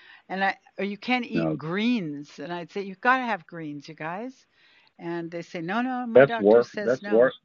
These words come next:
Speaker 2: that's warfarin, I think they're talking about. But
Speaker 1: Yeah.
Speaker 2: statins, you can take K all you want. It's no big deal.
Speaker 1: Oh, okay. But it's
Speaker 2: Uh,
Speaker 1: scary
Speaker 2: warfarin
Speaker 1: when
Speaker 2: you
Speaker 1: people
Speaker 2: can't.
Speaker 1: are
Speaker 2: You gotta
Speaker 1: so
Speaker 2: be careful.
Speaker 1: cautious about it. Really?
Speaker 2: Right. Yeah.
Speaker 1: Is there a
Speaker 2: Now,
Speaker 1: better, better
Speaker 2: there's
Speaker 1: way?
Speaker 2: the,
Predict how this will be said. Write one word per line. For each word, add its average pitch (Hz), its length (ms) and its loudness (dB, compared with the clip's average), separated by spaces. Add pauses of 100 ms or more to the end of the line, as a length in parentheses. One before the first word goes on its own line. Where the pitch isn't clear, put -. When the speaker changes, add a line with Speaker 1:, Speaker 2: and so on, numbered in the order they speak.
(120)
Speaker 2:
that's 123 240 -2
warfarin, 110 520 0
I 85 40 -8
think 92 220 -14
they're 87 100 -8
talking 87 380 -2
about. 82 360 -4
But 85 200 -2
Speaker 1:
Yeah. - 80 -20 (340)
Speaker 2:
statins, 113 400 4
you 101 80 0
can - 180 -2
take 85 220 4 (240)
K 85 160 4
all 80 180 4
you 78 100 2
want. 80 280 -2 (200)
It's - 100 -6
no 82 120 4
big 76 200 2
deal. 82 220 4 (460)
Speaker 1:
Oh, 180 180 -6
okay. 160 340 -12 (200)
But 202 140 2
it's 180 120 0
Speaker 2:
Uh, 87 100 10
Speaker 1:
scary 160 380 10
Speaker 2:
warfarin 190 60 0
Speaker 1:
when - 100 0
Speaker 2:
you 185 60 -6
Speaker 1:
people 196 320 -2
Speaker 2:
can't. - 40 -2
Speaker 1:
are 175 60 0
Speaker 2:
You 175 40 -4
gotta 170 60 -10
Speaker 1:
so 190 240 4
Speaker 2:
be 175 60 -4
careful. 185 180 4
Speaker 1:
cautious 180 380 -4
about 147 320 -8
it. - 80 -12 (380)
Really? 190 460 -2 (840)
Speaker 2:
Right. 87 220 -2 (640)
Yeah. 90 160 -4 (440)
Speaker 1:
Is 175 120 -12
there 185 140 4
a 165 40 2
Speaker 2:
Now, 120 180 12
Speaker 1:
better, 113 160 10 (100)
better 104 300 0
Speaker 2:
there's 117 140 8
Speaker 1:
way? 185 160 -6
Speaker 2:
the, 110 220 6